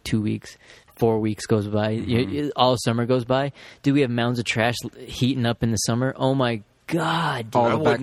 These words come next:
Speaker 3: bacteria,
Speaker 2: my neighbor would.
Speaker 3: everything.
Speaker 1: It would fucking, dude, this place would go
Speaker 3: <laughs>
Speaker 1: crazy.
Speaker 3: Neighbor's like, "Dang, your pile is getting huge. Just to just have one bag outside of mine."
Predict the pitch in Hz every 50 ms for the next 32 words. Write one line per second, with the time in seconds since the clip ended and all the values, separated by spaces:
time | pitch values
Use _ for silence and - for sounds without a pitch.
0 | 135 127 120 120 117 117 113 113 117 117 113 123 147 131 123 113 107 110 104 104
1 | 104 101 101 98 - - - _ - 185 175 175 180 151 165 147 156 151 131 -
2 | - - 135 131 139 - _ - 135 131 131 127 117 113 - - 135 127 120 107
3 | 104 104 131 147 147 - 151 151 - - - - - 247 208 165 143 143 127 -
4 | - - - - - 117 117 117 - 214 208 175 165 202 - - 185 170 143 120
5 | 113 95 - 139 165 - 131 113 - - - 175 190 180 143 - - 196 202 -
6 | 151 131 117 117 123 127 - 147 131 127 120 135 185 196 160 117 104 104 101 104
7 | 110 - - - 117 117 113 110 113 110 113 110